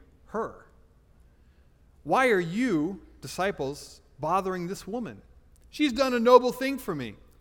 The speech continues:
You'll always have the poor with you, but you do not always have me. By pouring this perfume on my body, she has prepared me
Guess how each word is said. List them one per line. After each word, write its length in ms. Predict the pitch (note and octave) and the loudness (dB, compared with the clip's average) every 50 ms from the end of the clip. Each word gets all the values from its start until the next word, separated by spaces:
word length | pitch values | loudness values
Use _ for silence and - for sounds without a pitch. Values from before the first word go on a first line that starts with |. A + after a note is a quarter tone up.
| - - | -18 -8
You'll 220 | - D3 C#3 B2+ C3 | -6 -4 -2 -2 0
always 260 | C3 A#2 B2+ B2 - | -2 -2 -2 -4 -4
have 140 | C#3 B2+ A#2 | -6 -6 -6
the 80 | A#2 | -8
poor 240 | G2 - - D3+ F3 | -12 -10 -8 -8 -8
with 200 | D#3+ A#2+ - - | -8 -10 -12 -14
you, 160 | A#2 A2 C3+ - - - - - - - - - - - - - | -14 -16 -16 -18 -20 -20 -20 -20 -20 -20 -20 -20 -20 -20 -14 -10
but 120 | - C#3 D3 | -8 -8 -8
you 120 | D3+ D3+ | -8 -8
do 140 | C#3 D#3 F#3 | -8 -6 -4
not 220 | G3 G3+ G3 F#3+ | -2 -2 0 0
always 300 | F#3 F#3 F#3+ F#3+ F#3 - | 0 0 0 -2 -4 -6
have 200 | F#3+ F#3+ F#3 D#3 | -8 -8 -8 -8
me. 260 | D#3 D#3 D3 C3 A#2 - - - _ _ _ - - - - - - - | -10 -10 -10 -10 -12 -16 -20 -20 _ _ _ -20 -20 -20 -20 -20 -20 -18
By 100 | A2+ A2 | -18 -18
pouring 360 | - - F3 F#3 G3 G3 F#3 | -6 -2 0 0 0 0 -2
this 140 | F#3+ D#3 - | -6 -8 -10
perfume 400 | - - F#3 F3 - F3+ E3 D#3+ | -8 -8 -8 -6 -6 -8 -8 -6
on 80 | D#3 | -6
my 120 | D#3+ E3 E3 | -6 -6 -8
body, 420 | D3 C3+ B2+ A#2+ A2 A2 G#2+ G#2+ - - - - - - - - - | -6 -6 -6 -6 -6 -8 -10 -14 -18 -20 -20 -20 -20 -20 -20 -20 -20
she 420 | - - - E3+ D#3+ C3+ A2 G#2 - - - _ _ _ _ _ - - - - _ _ _ _ - | -20 -18 -14 -12 -10 -10 -10 -12 -16 -20 -20 _ _ _ _ _ -20 -20 -20 -20 _ _ _ _ -12
has 200 | - C3+ B2+ - | -10 -10 -10 -10
prepared 480 | - A#2+ A2+ - - F3 F3+ D3 A#2+ | -12 -16 -12 -10 -8 -6 -6 -6 -8
me 220 | A#2 A2 G#2+ G#2+ | -10 -12 -14 -16